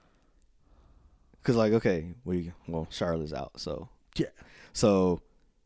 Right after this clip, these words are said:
Speaker 1: you're talking, so Charlotte's gone, no Cora Jade, uh, no Bianca.
Speaker 2: Why?
Speaker 1: No,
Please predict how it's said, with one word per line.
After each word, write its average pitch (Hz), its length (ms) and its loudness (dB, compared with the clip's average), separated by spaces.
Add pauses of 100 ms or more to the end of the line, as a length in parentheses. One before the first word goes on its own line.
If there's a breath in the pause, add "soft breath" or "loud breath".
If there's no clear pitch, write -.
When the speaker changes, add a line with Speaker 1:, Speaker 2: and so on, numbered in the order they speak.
(440)
Speaker 1:
you're 110 180 2
talking, 95 760 2 (180)
so - 180 -2
Charlotte's 117 400 4
gone, 92 500 0 (460)
no 113 160 4
Cora 101 320 0
Jade, 90 500 -2 (1800)
uh, 90 580 -4 (180)
no 92 240 -4
Bianca. 110 800 -2 (380)
Speaker 2:
Why? 147 360 4 (180)
Speaker 1:
No, 101 60 -12